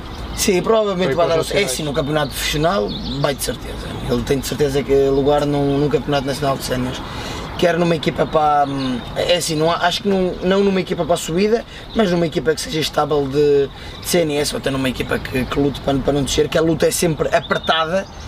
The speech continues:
Speaker 1: no C N S, é, é uma guerra aquilo, e acho que ele tem, tem lugar e se Deus quiser ele vai, vai conseguir.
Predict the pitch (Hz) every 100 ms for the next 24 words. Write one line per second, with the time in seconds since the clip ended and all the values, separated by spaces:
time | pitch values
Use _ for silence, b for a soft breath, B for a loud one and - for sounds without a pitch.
0 | - 160 151 170 156 147 143 156 - 143
1 | 135 131 139 160 156 139 156 160 180 175
2 | 175 180 202 - B B B B - 226
3 | 196 180 - 175 160 175 170 160 175 147
4 | 143 151 151 147 143 139 139 135 139 160
5 | 143 143 135 135 131 127 127 127 131 127
6 | 139 - - - 139 - 131